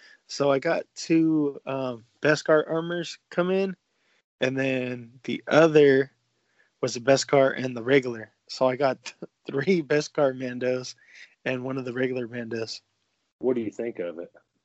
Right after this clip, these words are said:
Speaker 1: Fucking, I, I love it. I like it a lot. I was holding, I was holding it while I was watching the show, man.
Speaker 2: Yeah, you gotta get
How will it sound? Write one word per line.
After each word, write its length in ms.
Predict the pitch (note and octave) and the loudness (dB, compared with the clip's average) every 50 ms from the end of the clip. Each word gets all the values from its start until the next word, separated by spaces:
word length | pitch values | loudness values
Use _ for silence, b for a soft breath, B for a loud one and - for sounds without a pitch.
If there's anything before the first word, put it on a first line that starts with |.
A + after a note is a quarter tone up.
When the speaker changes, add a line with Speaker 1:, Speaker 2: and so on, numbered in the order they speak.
| _ _ _ _ _ _ _ _ _ _ _ _ _ - | _ _ _ _ _ _ _ _ _ _ _ _ _ 0
Speaker 1:
Fucking, 400 | C#3+ C3+ - - B2+ B2 B2+ - | 0 0 0 -2 -6 -6 -6 -4
I, 220 | - B2 A#2+ C3 - - | -2 0 0 0 0 0
I 100 | B2+ C3 | 0 2
love 280 | C3 B2+ C3+ C#3 C3 | 4 4 4 4 2
it. 160 | C3 - - - - - | 0 -4 -4 -6 -6 -2
I 40 | |
like 220 | B2 B2 C#3+ C3+ - | 0 2 2 2 0
it 80 | C3 | -2
a 40 | A#2 | -2
lot. 280 | A#2 B2 C3+ C3 B2 - - _ _ _ _ _ _ _ _ _ - | 0 0 0 0 0 -2 -6 _ _ _ _ _ _ _ _ _ 2
I 80 | C#3 | 4
was 160 | D3 D3+ C3+ | 4 4 4
holding, 340 | - D3 D3+ C#3+ D3 D3 D3+ - | 2 0 0 0 0 -6 -6 -6
I 100 | - C#3 | -4 -2
was 140 | D3 C#3+ C3 | -2 -2 -2
holding 300 | - D3 D3+ C#3+ C#3+ C#3 | -2 -4 -2 -2 -4 -6
it 120 | C#3+ C#3+ C#3 | -8 -8 -6
while 160 | B2+ C3 C3 | -4 -4 -4
I 60 | C3+ | -4
was 100 | C3 B2 | -6 -6
watching 280 | C3+ C3+ C3+ - - C3 | -6 -6 -6 -8 -12 -16
the 60 | A#2 | -14
show, 240 | - - C#3+ C#3 C3 | -6 -4 -4 -4 -4
man. 220 | B2 B2 B2 C3+ C3 _ _ _ _ _ _ _ _ _ _ - | -6 -8 -12 -12 -14 _ _ _ _ _ _ _ _ _ _ -4
Speaker 2:
Yeah, 180 | - A2+ A2 A2+ | 0 0 2 2
you 100 | A2+ A#2 | 4 4
gotta 220 | C#3+ D3+ C#3 C3 | 4 4 4 4
get 120 | C3+ C3+ | 0 0